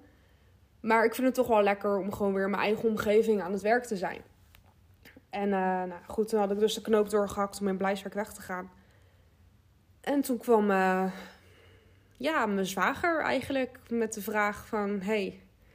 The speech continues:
jij zocht toch een pand?" Ik zeg: "Ja, zeker zocht ik een pand." "Ja, ja, misschien ook wat voor je." Dus ik dacht: "Oké,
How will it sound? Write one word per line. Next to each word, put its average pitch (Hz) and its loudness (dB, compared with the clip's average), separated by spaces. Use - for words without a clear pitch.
jij 214 4
zocht 214 2
toch 208 -4
een 208 -4
pand?" 311 -2
Ik - -20
zeg: 240 -2
"Ja, 233 2
zeker 294 0
zocht 294 -6
ik - -14
een 254 -4
pand." 226 -2
"Ja, 269 2
ja, 233 2
misschien 208 2
ook 311 -2
wat 330 -6
voor 311 0
je." 208 0
Dus - -20
ik 202 -2
dacht: 180 -2
"Oké, 196 -2